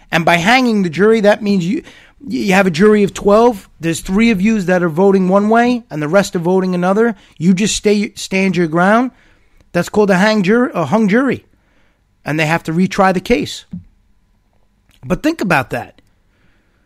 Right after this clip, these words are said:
As a juror, you have a right to refuse and enf-, uh, to refuse to enforce bad laws and bad prosecutions.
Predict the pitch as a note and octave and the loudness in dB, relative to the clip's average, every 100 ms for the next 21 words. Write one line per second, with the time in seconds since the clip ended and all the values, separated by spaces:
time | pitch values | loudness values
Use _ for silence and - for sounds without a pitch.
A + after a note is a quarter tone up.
0 | _ _ _ _ _ - B3+ C#4+ G#3 G#3+ | _ _ _ _ _ 2 4 4 2 2
1 | D#4+ G#3 G3+ C4+ C4+ G#3+ F#3 F#3+ C#4+ - | 2 4 4 4 2 0 0 2 0 0
2 | F#3 F3+ - - G#3 C#4 C4 A#2 F2 - | -4 -4 -6 -4 4 6 6 2 -8 -14
3 | - - _ _ _ F#3 G3 F#3+ - - | -16 -20 _ _ _ -2 -2 -4 -10 -12
4 | - - - - - - F3+ E3+ E3+ - | -10 -12 -14 -14 -12 -8 -2 0 0 -2
5 | G3 F#3+ - B3 C#4 - A#3 A3+ - B3+ | -2 -2 2 4 6 4 -2 -2 -2 -2
6 | C#4+ - - D3 C#3 B2+ C3 A#2+ G2+ - | -2 -2 -4 0 0 -2 -4 -4 -6 -10
7 | C#3+ B2 C3 A2 C#3+ B2+ C3 - B2 - | -8 -4 -6 -6 -8 -8 -10 -10 -10 -10
8 | E2 - | -14 -20